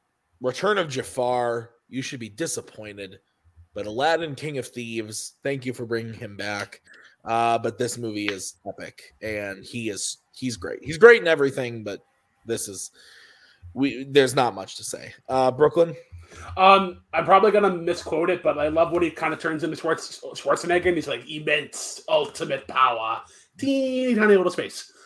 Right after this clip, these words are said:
Speaker 2: Um, but yeah, I mean, like, a lot of it was kinda built on his ad-libbing and then the script kind of around that. Um, I, for a second, I almost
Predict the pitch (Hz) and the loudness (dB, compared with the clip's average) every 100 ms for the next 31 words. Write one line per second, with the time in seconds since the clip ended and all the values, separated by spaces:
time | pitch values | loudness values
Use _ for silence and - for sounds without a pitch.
0 | - - 175 180 160 127 - _ _ _ | -14 -2 4 6 4 0 -16 _ _ _
1 | _ _ _ 196 220 262 104 - - - | _ _ _ 0 4 4 4 -4 -10 2
2 | 208 214 208 196 190 190 190 202 196 185 | 4 6 4 4 6 6 8 6 4 2
3 | 180 185 180 156 143 151 175 156 151 143 | 0 0 0 0 -6 -6 -4 -4 -4 -6
4 | 120 143 156 123 131 143 151 165 151 135 | -10 -10 -6 -4 -4 -6 -6 -6 -8 -10
5 | 131 127 123 113 123 - 123 113 - - | -12 -12 -12 -12 -16 -14 -14 -14 -18 -12
6 | 120 120 110 117 123 117 180 202 - - | -12 -8 -8 -8 -6 -4 -2 -4 -12 -10
7 | 151 160 143 175 339 403 - _ - 202 | -4 -2 0 2 2 0 -8 _ -4 -2
8 | - 202 202 247 160 147 196 208 202 - | 0 0 2 0 0 0 0 0 -2 -8